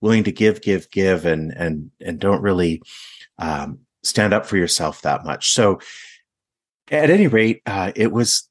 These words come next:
at that moment that I called them in, but I was angry with them for not watching over me. I'm like,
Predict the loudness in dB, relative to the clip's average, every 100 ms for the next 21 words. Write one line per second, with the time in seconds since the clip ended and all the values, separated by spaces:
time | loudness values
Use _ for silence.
0 | _ -8 0 0 2 0 0 -2 -4 -6
1 | -8 -10 -4 -4 0 -2 -2 -4 -2 0
2 | -2 -6 -16 -8 -6 -4 -4 -2 0 2
3 | 2 0 -2 -2 -2 -4 -10 -20 -20 _
4 | -4 -2 2 2 2 2 0 0 -2 0
5 | 0 0 -2 -2 -2 -4